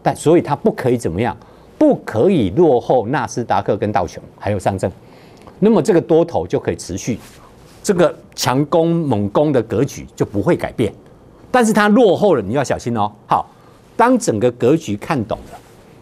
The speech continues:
那指数的部分比较单纯了。我们讲过啊，指数你就照着P S Y啊，就，就，就，就，就按那样，那我下面啊，就按那样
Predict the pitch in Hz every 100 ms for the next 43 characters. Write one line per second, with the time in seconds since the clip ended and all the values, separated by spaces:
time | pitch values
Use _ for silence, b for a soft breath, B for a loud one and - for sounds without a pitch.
0 | - 208 240 - 131 208 190 165 175 180
1 | 120 139 139 147 151 95 92 110 107 101
2 | 131 117 107 110 110 131 104 127 135 123
3 | 120 123 123 117 117 107 120 117 117 127
4 | 120 110 123 143 160 160 98 131 104 240
5 | 233 B B B - 185 151 147 160 175
6 | 151